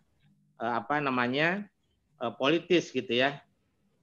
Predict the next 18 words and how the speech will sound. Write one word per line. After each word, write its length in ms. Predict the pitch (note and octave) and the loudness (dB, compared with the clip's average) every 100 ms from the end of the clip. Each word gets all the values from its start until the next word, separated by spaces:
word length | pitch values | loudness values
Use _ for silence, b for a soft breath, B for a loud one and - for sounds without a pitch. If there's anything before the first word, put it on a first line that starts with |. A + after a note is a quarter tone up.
| _ _ | _ _
Nah, 160 | A#2+ C3+ | -4 0
orientasi 480 | E3+ F3+ G3+ G3+ G#3+ | 2 2 2 2 0
substansi 640 | G3 E3 D#3 D3 C#3 G3 | 0 2 2 2 2 2
saya 160 | F#3+ D3 | 2 2
kira 240 | C3+ F#3 | 2 2
ini 160 | F3+ E3+ | 0 0
sama, 520 | C#3+ A#2 G#2 A#2+ E3 | 0 2 0 0 0
ini 200 | D#3 E3+ | -2 -4
mengacu 480 | D3 C3+ B2+ - F#3+ | -2 -2 -2 -4 -6
kepada 760 | D#3 - A#2+ G#2+ C3+ E3 F3 - _ _ - | -6 -4 -4 0 0 0 -2 -14 _ _ -8
yang 240 | C3 D#3 D3+ | 0 0 0
disebut 400 | C#3+ C#3+ D#3 E3+ | -4 -4 -4 -2
dengan 280 | C#3+ C3+ C3+ | -2 -2 -2
dis 200 | C3+ - | -2 -2
itu, 400 | D3+ - C3 G2+ - - - - - | -6 -2 -2 -2 -6 -20 -20 -20 -8
yaitu 320 | A#2+ A2+ - F3+ | -6 -4 0 0
ada 360 | C#3+ C3+ C3 | 2 2 2
holistik, 440 | B2+ A#2+ - F3 | 2 0 -2 -4